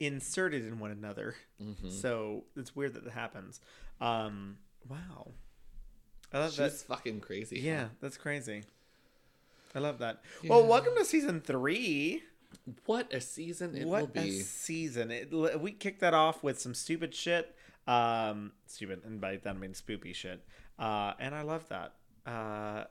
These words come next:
Speaker 1: I wish that I hadn't done something that literally just lit a hou-, a, a town on fire after I just talked about a fire, but that's fine. It was two weeks ago. I slept since then, barely, but I did. Um,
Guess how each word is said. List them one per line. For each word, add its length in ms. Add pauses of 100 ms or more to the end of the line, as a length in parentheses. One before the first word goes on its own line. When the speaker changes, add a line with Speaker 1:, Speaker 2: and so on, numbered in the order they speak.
Speaker 1:
I 400
wish 280
that 120
I 20
hadn't 220
done 160
something 200
that 100 (160)
literally 280
just 260
lit 220
a 60
hou-, 240 (140)
a, 280
a 40
town 300
on 140
fire 480 (120)
after 240
I 60
just 280 (320)
talked 280
about 260 (520)
a 40
fire, 420
but 220 (400)
that's 180
fine. 280
It 60
was 120
two 160
weeks 180
ago. 500
I 140
slept 320
since 220
then, 400 (180)
barely, 720 (220)
but 80
I 100
did. 380 (400)
Um, 640